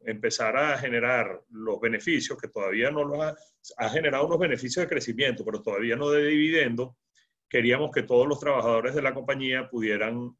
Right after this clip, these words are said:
eh, ser parte de ese, ese futuro, de alguna forma ser parte del capital, ser pa-, ser codueños, ¿no?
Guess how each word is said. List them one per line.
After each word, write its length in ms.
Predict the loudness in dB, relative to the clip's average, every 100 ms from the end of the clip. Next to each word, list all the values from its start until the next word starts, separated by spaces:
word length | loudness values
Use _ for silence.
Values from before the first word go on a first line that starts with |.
| -6
eh, 580 | -4 -2 -4 -6 -8 -14
ser 320 | -4 -2 0
parte 320 | 0 -2 -2
de 80 | -4
ese, 520 | -2 2 4 2 0 -8 _ _
ese 220 | -2 -2 -2
futuro, 760 | -4 0 2 4 6 4 0 _ _ -2
de 80 | 0
alguna 260 | 0 -2
forma 420 | 0 0 2 0
ser 220 | 0 0 0
parte 260 | 0 2
del 120 | 0
capital, 540 | 0 -4 -4 0 0 0
ser 220 | -2 -4
pa-, 220 | -4 -8
ser 200 | -4 -2 -2 -4 2
codueños, 560 | 4 6 4 4 -2 -12
¿no? 220 | -14 -14